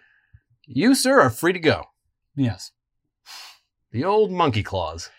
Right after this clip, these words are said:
Speaker 2: Uh, now, here we have a doubleheader for you. A wild turkey is attacking people in D C. Multiple agencies are in pursuit. And?
Speaker 1: Wild aggressive turkey terrorizes nation's capital, slips across state lines into Maryland.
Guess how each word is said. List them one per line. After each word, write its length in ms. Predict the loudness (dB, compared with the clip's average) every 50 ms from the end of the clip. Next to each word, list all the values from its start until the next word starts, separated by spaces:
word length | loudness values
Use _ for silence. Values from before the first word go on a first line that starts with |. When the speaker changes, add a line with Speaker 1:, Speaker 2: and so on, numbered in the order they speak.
| _ _ _ _ _
Speaker 2:
Uh, 400 | 4 8 8 10 10 10 8 8 6
now, 200 | 6 6 6 6
here 260 | 4 4 4 4 4
we 140 | 4 6 4
have 120 | 4 4
a 60 | 2
doubleheader 520 | 2 2 2 4 4 2 2 2 0 0 0
for 180 | 0 0 2 2
you. 300 | 4 2 2 2 0 -6 _ _ _ _ _ _ 0
A 100 | 2 4
wild 360 | 6 8 8 8 8 6 4
turkey 360 | 2 2 2 4 4 4 4 4
is 80 | 4
attacking 480 | 2 0 2 4 4 4 4 2 -2 -2
people 260 | -2 -2 -2 -2 -2
in 140 | -2 -2 -2
D 180 | 0 -2 -2
C. 380 | -2 -4 -4 -6 -6 -6 -8 -4
Multiple 400 | 0 2 2 2 2 0 -4 -2 0
agencies 520 | 2 2 2 0 -2 -4 -6 -6 -6 -4
are 120 | -2 0 0
in 140 | 2 0
pursuit. 580 | 0 0 -2 -4 -2 2 4 4 4 4 0 -4 _ _ _ _ _ _ _
And? 400 | -6 -4 0 2 4 4 2 2 -2 -8 _ _ _ _ _ -20 -20 -20 -20 _ 2
Speaker 1:
Wild 260 | 4 6 6 6 6
aggressive 420 | 4 4 4 4 4 4 0 -2 0
turkey 300 | 2 2 2 2 2 -2
terrorizes 680 | -2 2 2 4 4 4 4 4 4 4 2 0 0
nation's 360 | 0 0 0 0 -2 -4 -4
capital, 400 | -2 0 0 0 0 -2 -8 -12
slips 380 | -12 -12 -4 -4 -2 -2 -2 -4
across 360 | -6 -2 0 0 0 0 -2
state 300 | -4 -4 -2 -2 -2 -2 0
lines 360 | 0 2 2 2 0 0 2
into 160 | 2 2 4
Maryland. 400 | 4 4 4 2 0 -2 -6 -12